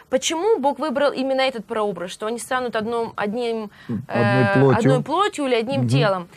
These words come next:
Speaker 1: Когда мы смотрим на тело, мы знаем, что в нем есть много разных органов, и ни один из органов не трудится сам для себя.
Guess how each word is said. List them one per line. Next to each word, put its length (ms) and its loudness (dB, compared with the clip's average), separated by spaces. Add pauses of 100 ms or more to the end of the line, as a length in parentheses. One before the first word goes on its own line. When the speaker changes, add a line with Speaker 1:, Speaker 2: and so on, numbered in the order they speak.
(220)
Speaker 1:
Когда 300 2
мы 80 0
смотрим 440 -2
на 120 0
тело, 460 2 (880)
мы 320 -2
знаем, 340 -2
что 200 -6
в 120 -8
нем 240 0
есть 220 -4
много 340 -2
разных 480 -2
органов, 560 0 (480)
и 140 -2
ни 140 0
один 360 0 (120)
из 100 -4
органов 480 0 (120)
не 140 -4
трудится 560 -6
сам 480 -4
для 200 -2
себя. 420 -4